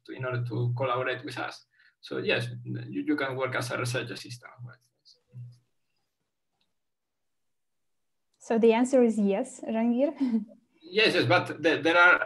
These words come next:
Speaker 1: I, I'm not, I don't know the technicalities, but there are some restrictions. Maybe you cannot work, like, full time as a research assistant, but just a few hours or something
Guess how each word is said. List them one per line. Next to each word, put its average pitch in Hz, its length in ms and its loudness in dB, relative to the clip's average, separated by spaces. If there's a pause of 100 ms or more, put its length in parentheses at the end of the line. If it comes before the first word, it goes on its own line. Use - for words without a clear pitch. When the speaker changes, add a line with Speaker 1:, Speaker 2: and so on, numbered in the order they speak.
(180)
Speaker 1:
I, 147 280 4
I'm 175 100 -6
not, 165 220 -2
I 160 120 4
don't 170 140 0
know 160 160 0
the 143 80 2
technicalities, 147 680 0
but 147 180 0
there 151 140 2
are 147 100 4
some 147 240 -6
restrictions. 131 580 -2
Maybe 135 220 -2
you 143 80 0
cannot 139 300 -2 (100)
work, 139 220 0
like, 123 180 4
full 147 220 0
time 143 360 0
as 120 120 -6
a 127 80 -2
research 127 340 -6
assistant, 123 380 -8
but 120 260 -4
just 131 300 0
a 123 40 -8
few 131 200 -6
hours - 360 -6
or - 140 -20
something - 340 -20